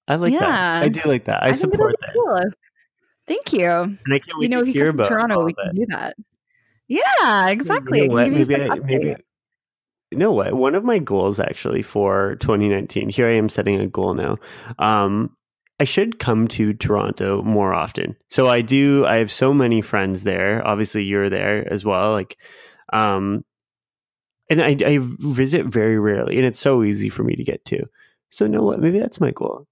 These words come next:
Speaker 1: So I can do arts and culture in Toronto with you.
Speaker 2: Mm-hmm.
Speaker 1: How about
Speaker 2: We can
Speaker 1: that?
Speaker 2: see a concert, go see a cool art exhibit.
Speaker 1: I'm
Speaker 2: I
Speaker 1: all
Speaker 2: don't
Speaker 1: for
Speaker 2: know.
Speaker 1: this.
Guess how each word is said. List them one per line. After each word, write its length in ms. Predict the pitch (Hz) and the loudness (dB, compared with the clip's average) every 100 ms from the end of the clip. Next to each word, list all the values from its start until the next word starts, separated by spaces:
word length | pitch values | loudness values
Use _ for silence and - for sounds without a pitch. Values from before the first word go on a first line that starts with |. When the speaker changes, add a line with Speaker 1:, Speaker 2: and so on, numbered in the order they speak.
| _ | _
Speaker 1:
So 160 | - 131 | 0 0
I 80 | |
can 160 | 127 139 | 2 0
do 200 | 127 120 - | 2 0 0
arts 220 | 117 - | 0 0
and 100 | 123 | -4
culture 400 | - - - - | -2 -4 -4 -4
in 120 | 117 | -6
Toronto 400 | - 67 - - | -4 -2 0 -2
with 120 | - - | -4 -6
you. 200 | 127 127 _ _ _ _ _ _ _ _ | -6 -8 _ _ _ _ _ _ _ _
Speaker 2:
Mm-hmm. 680 | 220 240 415 539 285 190 175 | 0 2 2 2 2 2 2
Speaker 1:
How 60 | 170 | 2
about 160 | 196 208 | 0 0
Speaker 2:
We 60 | |
can 140 | 170 147 | 0 0
Speaker 1:
that? 80 | |
Speaker 2:
see 80 | - | 0
a 60 | 151 | -2
concert, 1160 | - 208 214 208 208 202 202 202 196 202 208 - _ _ _ _ - _ - | -2 -2 -2 -2 -2 0 2 2 2 2 0 -4 _ _ _ _ -20 _ -8
go 80 | 175 | -6
see 200 | - 175 | -2 -2
a 60 | |
cool 280 | 151 175 - - | 0 -2 -2 -2
art 180 | 185 | 0
exhibit. 840 | 190 185 190 180 185 180 175 175 175 - - _ _ _ _ _ _ _ _ _ _ | -2 -4 -2 0 2 2 2 2 0 -6 -20 _ _ _ _ _ _ _ _ _ _
Speaker 1:
I'm 160 | 107 151 | 0 2
Speaker 2:
I 60 | |
Speaker 1:
all 40 | 185 | 2
Speaker 2:
don't 80 | 185 | 2
Speaker 1:
for 60 | 120 | 2
Speaker 2:
know. 240 | 156 - | 4 2
Speaker 1:
this. 240 | 113 - | -2 -6